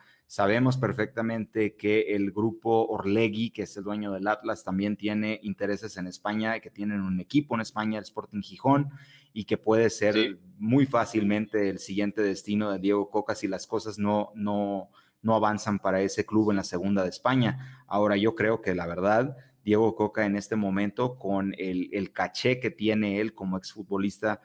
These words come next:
Speaker 1: argentino con experiencia que ha acumulado no nada más en México, sino en Argentina. No está quizás para dirigir un equipo de segunda de España, sino que probablemente va a agarrar un equipo de primera, pero me parece, pues, una gran apuesta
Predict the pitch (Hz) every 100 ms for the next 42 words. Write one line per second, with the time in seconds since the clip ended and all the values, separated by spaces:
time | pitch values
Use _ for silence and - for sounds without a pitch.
0 | _ _ - 101 98 92 101 107 107 95
1 | 90 - 101 101 113 110 110 101 98 110
2 | 104 98 101 107 101 101 98 101 101 -
3 | 101 104 107 101 101 - 92 90 87 98
4 | 92 131 131 117 - - - - 107 123
5 | 127 127 110 110 - 98 - 107 - 104
6 | 95 95 95 92 104 107 - 104 107 98
7 | - 87 95 156 143 110 - 104 113 120
8 | 101 95 - - 95 95 127 127 123 120
9 | 107 101 - 95 95 92 98 104 95 -
10 | 95 95 98 123 131 - _ _ - 104
11 | 98 98 95 95 95 101 98 98 123 123
12 | 123 - 127 135 151 139 143 143 143 143
13 | 139 135 139 143